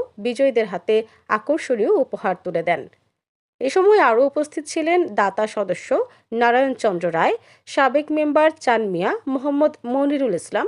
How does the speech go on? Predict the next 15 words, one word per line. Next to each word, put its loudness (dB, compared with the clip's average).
ইউনিয়ন -2
যুবদলের 0
সভাপতি -8
মোহাম্মদ -2
বাবুল 0
মিয়া, -6
উপজেলা 2
ছাত্রদলের 0
সাবেক -2
যুগ্ম -4
সাধারণ -6
সম্পাদক -6
মোহাম্মদ -4
আল 0
আমিন, -4